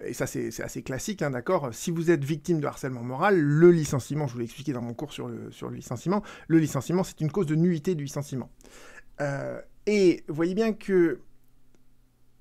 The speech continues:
les dates sont extrêmement importantes. Si on considère que le harcèlement moral a cessé du jour où la salariée n'a plus remis les pieds dans l'entreprise,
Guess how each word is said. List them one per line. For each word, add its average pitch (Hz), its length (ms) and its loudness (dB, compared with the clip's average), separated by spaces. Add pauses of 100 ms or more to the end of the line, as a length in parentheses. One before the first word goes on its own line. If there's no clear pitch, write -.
(680)
les 170 180 4
dates 214 240 2
sont 190 180 -6
extrêmement 170 460 -4
importantes. 139 580 -12 (500)
Si - 220 -10
on 247 100 -4
considère 208 680 -6
que 165 460 0
le 151 160 -2
harcèlement 180 500 0
moral 160 580 0
a 139 140 2
cessé 180 800 -2 (640)
du 190 200 -4
jour 202 640 -2
où 165 140 -2
la 156 140 2
salariée 156 480 0
n'a 127 140 2
plus 170 160 -2
remis 147 220 2
les 131 120 0
pieds - 100 -6
dans 123 80 0
l'entreprise, 196 540 -4